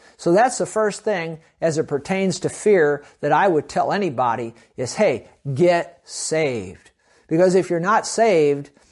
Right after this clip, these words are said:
then I have no, <laughs> there's no hope that I, that I, that I can offer you. Okay?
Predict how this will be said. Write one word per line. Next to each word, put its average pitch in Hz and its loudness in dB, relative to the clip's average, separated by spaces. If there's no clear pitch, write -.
then 131 -12
I 156 -2
have 165 0
no, 156 0
<laughs> - -16
there's 175 2
no 175 2
hope 226 0
that 185 2
I, 175 2
that 165 -2
I, 165 2
that 151 -2
I 156 4
can 160 -8
offer 139 0
you. 104 -14
Okay? 143 -4